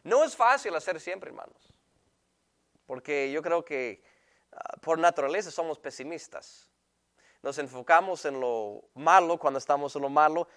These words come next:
y no en lo bueno. Y aun cuando nos está yendo bien, pensamos, "Pero ¿qué tal si mañana la situación cambia?". Yo creo que es parte de nuestra naturaleza pecaminosa. Pero aquí el salmista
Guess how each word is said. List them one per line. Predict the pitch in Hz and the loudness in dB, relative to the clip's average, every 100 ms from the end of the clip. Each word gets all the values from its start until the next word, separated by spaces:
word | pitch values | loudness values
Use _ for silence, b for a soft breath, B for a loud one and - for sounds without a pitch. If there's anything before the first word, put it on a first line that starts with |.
| b | b
y | 131 | -8
no | 135 143 | -4 -4
en | 151 | -4
lo | |
bueno. | 156 214 170 90 _ _ _ b b | -4 -6 -8 -12 _ _ _ b b
Y | 156 | 4
aun | 185 254 | 6 6
cuando | 277 240 226 214 | 6 6 6 4
nos | 208 202 175 | 0 -2 -4
está | 160 208 | 0 0
yendo | 208 208 190 | 2 -2 -4
bien, | 175 226 202 | -2 -4 -4
pensamos, | 170 156 190 190 180 | -8 -2 -2 -2 -6
"Pero | 151 139 | -10 -6
¿qué | 175 | -6
tal | 165 175 | 2 2
si | 170 156 | 2 -2
mañana | 139 143 156 | -2 2 2
la | 139 | 0
situación | 127 127 127 131 127 | -6 -6 -6 -6 -6
cambia?". | 202 214 127 - _ _ _ _ | -4 -6 -6 -16 _ _ _ _
Yo | - | -8
creo | 143 170 | 0 2
que | 151 | 2
es | 139 | -2
parte | 165 151 135 | 4 2 2
de | 135 | -6
nuestra | 143 147 135 127 - b - | -4 -4 -2 -4 -4 b -2
naturaleza | 139 139 127 135 - | 0 0 -2 -6 -8
pecaminosa. | 117 123 110 127 208 - - - _ _ _ b b b | -10 -8 -8 -8 -12 -14 -16 -20 _ _ _ b b b
Pero | 170 175 | 6 8
aquí | 180 185 247 | 8 6 0
el | 262 | -2
salmista | - 208 190 254 240 - 147 156 | 4 4 4 -2 -2 0 4 4